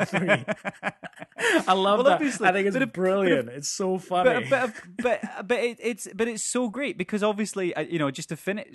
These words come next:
Speaker 2: to finish on that, we, we did get some amazing
Speaker 1: Yeah.
Speaker 2: announcements. You know, it, it's now confirmed that Andrew Garfield is, is gonna be, is gonna be there. It's also been confirmed that Alfred, um, Molina is, is also
Speaker 1: As
Speaker 2: gonna
Speaker 1: Doc
Speaker 2: be
Speaker 1: Ock.
Speaker 2: coming back as,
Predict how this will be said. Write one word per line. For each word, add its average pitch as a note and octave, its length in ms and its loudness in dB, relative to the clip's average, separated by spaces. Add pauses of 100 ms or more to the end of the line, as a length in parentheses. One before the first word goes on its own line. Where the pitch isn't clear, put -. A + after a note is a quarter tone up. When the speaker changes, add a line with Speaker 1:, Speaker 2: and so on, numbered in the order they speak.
Speaker 2:
to D#3+ 80 -8
finish G3+ 400 -4
on A#2+ 200 -6
that, B2 180 -8 (200)
we, F#3 180 -2
we F#3 220 -2
did D#3+ 360 -2
get F3+ 280 -2
some D#3 160 -6
amazing D3 520 -2
Speaker 1:
Yeah. D#3+ 60 -4
Speaker 2:
announcements. B2+ 520 2
You F3+ 80 -2
know, D#3+ 180 0
it, E3 220 -8
it's E3 220 -4
now E3 220 0
confirmed E3 600 -2
that - 120 -6
Andrew D3+ 300 -4
Garfield C3 600 0
is, B2 160 -10
is C3 180 -6
gonna C#3+ 240 -2
be, C3 320 -4 (240)
is C#3 160 -6
gonna C#3+ 220 -4
be C#3 120 -4
there. C#3 200 -2 (180)
It's F#3 180 0
also F3+ 520 2
been D#3 280 -6
confirmed F3 520 -2
that E3+ 160 0
Alfred, F3 640 0
um, D3+ 460 -4
Molina D#3 480 -2
is, C3 120 -8
is D#3 200 -6
also F3 200 -2
Speaker 1:
As B2+ 60 -4
Speaker 2:
gonna D3+ 200 2
Speaker 1:
Doc C#3 60 2
Speaker 2:
be D3+ 100 -2
Speaker 1:
Ock. F3 140 2
Speaker 2:
coming E3 220 -2
back E3 240 -2
as, D#3 140 -10